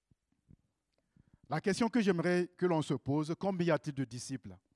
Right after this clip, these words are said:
au regard de ce que Jésus a dit ? Combien y a-t-il de disciples au milieu de nous ?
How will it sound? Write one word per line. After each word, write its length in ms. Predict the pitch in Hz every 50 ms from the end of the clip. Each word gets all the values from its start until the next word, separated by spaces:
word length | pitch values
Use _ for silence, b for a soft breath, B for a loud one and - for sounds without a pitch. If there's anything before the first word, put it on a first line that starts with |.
| _ _ _ _ _ _ _ _ _ _ _ _ _ _ _ _ -
au 80 | 135
regard 280 | 123 139 139 143 156 151
de 100 | 139 139
ce 80 | -
que 100 | - 147
Jésus 320 | 131 - 127 120 113 127 123
a 60 | 117
dit ? 240 | 107 104 104 107 _ _ _ _ _ _ _ _ _ _ _ _ _ _ _ _ _ _ _ _ _ _ _ _ _ _ _ _ _ _ _ _ _ _
Combien 280 | - - 170 180 165 170
y 20 |
a-t-il 200 | 156 147 - 160
de 100 | 143 147
disciples 380 | 131 - 139 - - 151 - 143
au 60 | 135
milieu 240 | 127 127 120 127 123
de 100 | 113 110
nous ? 140 | 101 98